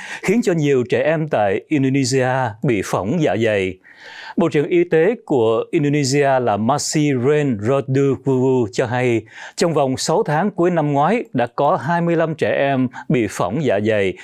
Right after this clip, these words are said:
sau khi ăn món kẹo chứa nitơ lỏng có tên là Chiki Ngebu, có nghĩa là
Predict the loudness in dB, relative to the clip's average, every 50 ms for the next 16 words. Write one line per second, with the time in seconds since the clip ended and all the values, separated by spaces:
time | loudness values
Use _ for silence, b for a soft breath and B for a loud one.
0 | B B B -2 -2 -2 0 0 0 0 0 0 B B B -2 -2 0 0 0
1 | 2 2 2 0 0 0 0 0 0 0 -2 -2 -2 0 2 2 2 2 0 -2
2 | 0 0 0 0 2 2 0 0 0 -2 -2 -4 -4 B B B B B -4 -2
3 | 0 0 0 0 0 0 2 2 2 2 0 -2 -4 B B -8 -2 -2 -2 -2
4 | 0 0 0 0 0 0 -2 -2 -2 0 0 0 0 0 -2 B B B B 0
5 | 0 2 2 2 2 2 2 2 0 -2